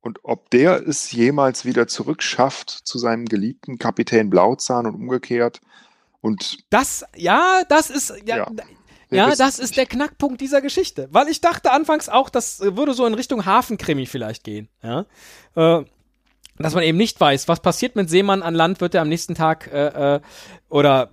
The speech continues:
Speaker 2: generell wieder zurück auf die Fähre zu, zu Kapitän Blauzahn kommen.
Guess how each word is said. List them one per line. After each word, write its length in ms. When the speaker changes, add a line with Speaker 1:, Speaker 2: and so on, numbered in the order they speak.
Speaker 2:
generell 680
wieder 240
zurück 360
auf 200
die 120
Fähre 480
zu, 360
zu 140
Kapitän 420
Blauzahn 520
kommen. 280